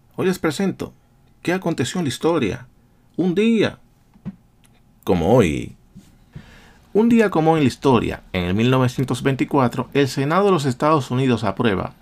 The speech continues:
el proyecto de ley de bonificación para soldados. Y entre ustedes y yo aquí, entre ustedes y yo, esa bonificación, aunque fue aprobada por el Estado, nunca se la dieron a los soldados.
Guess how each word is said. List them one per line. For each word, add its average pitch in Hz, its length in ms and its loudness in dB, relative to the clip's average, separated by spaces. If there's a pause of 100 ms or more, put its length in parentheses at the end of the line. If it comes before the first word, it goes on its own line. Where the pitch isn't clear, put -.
el 98 140 -4
proyecto 131 520 -2
de 143 80 2
ley 120 360 0
de 110 140 0
bonificación 110 800 -2
para 147 340 0
soldados. 101 680 -4 (540)
Y 98 80 -2
entre 95 240 -2
ustedes 127 560 -2
y 101 100 -6
yo 113 180 2
aquí, 113 360 -4 (400)
entre 92 240 -6
ustedes 127 400 -4
y 196 40 0
yo, 165 200 -2 (720)
esa 107 220 -4
bonificación, 131 840 -4 (340)
aunque - 260 -6
fue - 120 -2
aprobada 131 440 -2
por 127 180 0
el 123 100 2
Estado, 117 440 -2 (120)
nunca 120 480 -4
se - 140 -8
la 92 140 0
dieron 98 240 -2
a - 20 -2
los 92 120 -6
soldados. - 680 -8